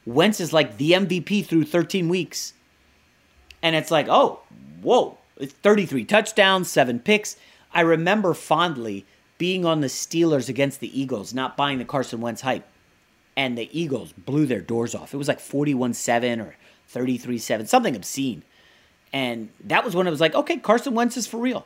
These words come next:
This guy's good. Uh, this is a good team." And then he tears his A C L a-, against the Rams. I was at the game. Uh, it was just a weird thing where he starts walking gingerly to the locker room.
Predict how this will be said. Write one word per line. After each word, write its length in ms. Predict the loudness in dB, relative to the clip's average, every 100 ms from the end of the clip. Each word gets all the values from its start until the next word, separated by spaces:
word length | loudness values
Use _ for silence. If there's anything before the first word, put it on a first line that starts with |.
| _
This 160 | -10 0
guy's 220 | 2 2
good. 260 | 2 0 -2 _ _ _ _ _ -6
Uh, 120 | -2
this 120 | -2
is 80 | -2
a 40 |
good 180 | -2 -2
team." 320 | -2 -4 -6 _ _ _ _ _ _ _ -2
And 160 | 2
then 120 | 2 2
he 140 | -2
tears 400 | -6 2 2 2
his 140 | 0
A 100 | 0
C 280 | 0 -2 4
L 320 | 6 6 2 -8 _ _ _ _
a-, 340 | 0 2 0 -2 -2
against 360 | 2 2 2
the 80 | 2
Rams. 360 | 4 4 4 2
I 100 | -2
was 140 | -2
at 120 | -2
the 60 | -2
game. 520 | 2 2 2 -2 -6 _
Uh, 240 | -4 -4 -4
it 100 | -4
was 120 | -4
just 200 | -4 -4
a 40 | -4
weird 360 | 2 2 2
thing 160 | 2 2
where 120 | -2
he 100 | -4
starts 280 | 0 0 0
walking 540 | -2 0 0 0 -4
gingerly 500 | -2 -4 -2 -2 -2
to 120 | -4 -4
the 100 | -4
locker 320 | -2 -4 -6
room. 300 | -12 -18